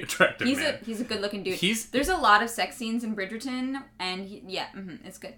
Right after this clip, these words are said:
Speaker 1: He, he's the, he has the kind of symmetry in his face that makes me think that he might, like, either have had, like, crazy plastic surgery that doesn't exist in the n-, regular public.
Speaker 2: Yeah, no, he, it's too, it would be too well done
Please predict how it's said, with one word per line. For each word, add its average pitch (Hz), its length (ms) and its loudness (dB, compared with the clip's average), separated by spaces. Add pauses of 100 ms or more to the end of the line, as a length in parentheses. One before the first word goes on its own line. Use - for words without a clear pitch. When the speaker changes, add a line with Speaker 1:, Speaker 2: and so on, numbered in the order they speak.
Speaker 1:
He, - 480 -2
he's 220 440 -2
the, - 100 -8 (100)
he 165 200 0
has 240 140 0
the 339 80 -4
kind 131 360 0
of 123 80 -2
symmetry 120 500 -4
in 113 120 -4
his 113 160 -6
face 98 460 -8 (240)
that 135 140 -2
makes 120 440 2
me 131 100 0
think 113 280 -4
that - 140 -6
he 110 140 -6
might, 101 360 -4 (200)
like, 110 300 -4 (100)
either 127 380 4
have 127 160 0
had, 104 200 2
like, 101 280 -10 (200)
crazy 156 500 0
plastic 110 360 -2
surgery 117 320 0
that 117 140 -2
doesn't 110 240 -2
exist 104 360 -8
in 113 80 -2
the 107 80 -2
n-, 110 200 -4
regular 113 400 -4
public. 117 380 -4 (240)
Speaker 2:
Yeah, 214 540 2
no, 226 180 0
he, 254 120 -2
it's 247 240 -6
too, 330 320 -4 (320)
it 269 120 -4
would 254 120 0
be 262 100 0
too 359 160 -4
well 302 220 2
done 180 300 -4